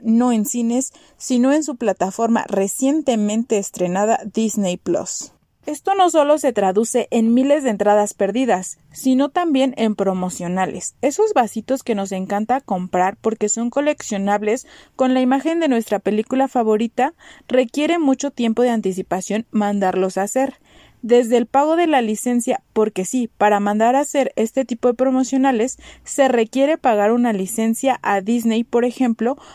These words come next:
para poder hacer uso de la imagen de la película.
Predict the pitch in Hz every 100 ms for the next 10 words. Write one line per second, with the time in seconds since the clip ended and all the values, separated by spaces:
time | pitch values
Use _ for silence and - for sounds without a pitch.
0 | - 277 320 - 285 247 233 247 233 226
1 | - 247 - _ 196 220 196 185 180 185
2 | 196 196 190 208 262 311 - 214 180